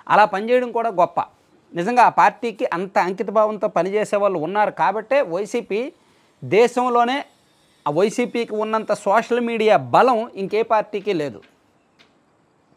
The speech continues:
So, ఆ, నేను ఇప్పుడు ఎందుకంటే వైసీపీ సోషల్ మీడియాని ఎంతగా పొగుడుతున్నాను,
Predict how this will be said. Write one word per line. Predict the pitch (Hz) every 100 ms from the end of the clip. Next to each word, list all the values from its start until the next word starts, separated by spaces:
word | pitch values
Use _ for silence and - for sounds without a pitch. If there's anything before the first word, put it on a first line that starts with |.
| _ _ _ _ _ _ 233
So, | 214 214 - - -
ఆ, | 135 120 110 110
నేను | 185 214
ఇప్పుడు | 202 190
ఎందుకంటే | 226 240 226
వైసీపీ | 233 208 208 226 185
సోషల్ | 180 180 196
మీడియాని | 185 175
ఎంతగా | 160 165 180
పొగుడుతున్నాను, | 175 156 151 151 220 262 127